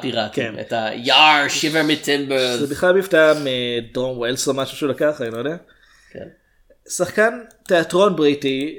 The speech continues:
Speaker 2: אה, מאוד מכובד בזמנו, שפשוט החליט ש-, אוקיי, אה, אני רוצה לתת לדמות הזאת איזה משהו מעבר, אני רוצה שיהיה לו איזה משהו ייחודי, שהוא לא יהיה סתם עוד, אה, עוד פיראט ברקע. אז הוא התחיל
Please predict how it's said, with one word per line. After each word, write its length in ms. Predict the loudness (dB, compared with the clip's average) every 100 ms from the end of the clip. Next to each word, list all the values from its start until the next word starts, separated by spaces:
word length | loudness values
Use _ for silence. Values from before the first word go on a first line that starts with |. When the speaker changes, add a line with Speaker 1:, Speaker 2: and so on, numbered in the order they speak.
| -4
Speaker 2:
אה, 100 | -4 0
מאוד 220 | 2 2
מכובד 400 | 2 0 0 0 -2
בזמנו, 480 | -10 -12 -10 -10 -10 -16 _ -20 _ _ _ _ _
שפשוט 580 | -8 -2 -2 -2 -4 -6
החליט 360 | -6 -6 -8 -10
ש-, 120 | -4 -2 -2 -6 -14 _ _ -20 _
אוקיי, 420 | -8 -2 0 -2 -6
אה, 100 | -10 -14 _ -10
אני 200 | -4 -2
רוצה 260 | 0 2
לתת 240 | 2 2 0
לדמות 360 | 0 -2 0
הזאת 200 | 2 2
איזה 140 | 0 -4
משהו 380 | -4 0 0
מעבר, 240 | 2 0 0
אני 80 | 0
רוצה 180 | -2
שיהיה 200 | 0 4
לו 80 | 4
איזה 180 | 4 2
משהו 540 | 0 -2 -2 0 -2 -6 -20 -20 -20 -10 -4
ייחודי, 500 | -2 2 4 4 4
שהוא 180 | 0 4
לא 180 | 4
יהיה 360 | 6 4 4 2
סתם 300 | 0 0 0 -4 -2
עוד, 280 | 0 2
אה, 300 | 0 0 0 0
עוד 200 | -2 -2
פיראט 340 | -2 -2 -2 -4
ברקע. 420 | -2 -2 -2 -6 -8 _ _ _ _ -6
אז 120 | -4
הוא 60 |
התחיל 180 | 0 0